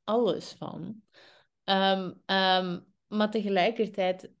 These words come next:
zeg ik daar helemaal niks van en vraag ik gewoon even door van, "Ah ja, en hoe zou je dat dan aanpakken? En, eh, hoe zou je daar dan geld?" Ey,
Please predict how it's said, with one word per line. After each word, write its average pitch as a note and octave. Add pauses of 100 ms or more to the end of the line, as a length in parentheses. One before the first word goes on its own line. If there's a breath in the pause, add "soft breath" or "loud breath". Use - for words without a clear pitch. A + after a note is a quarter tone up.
(120)
zeg G3
ik G3+
daar F3
helemaal E3
niks G3
van E3+
en F3
vraag F3
ik F3+
gewoon E3
even F3
door G3
van, D#3+
"Ah F3+
ja, E3
en F3
hoe F#3+
zou F3+
je D#3+
dat D#3
dan E3+
aanpakken? F#3+
En, D#3+
eh, -
hoe E3+
zou F3
je D#3+
daar C#3+
dan C#3+
geld?" F3+
Ey, F3+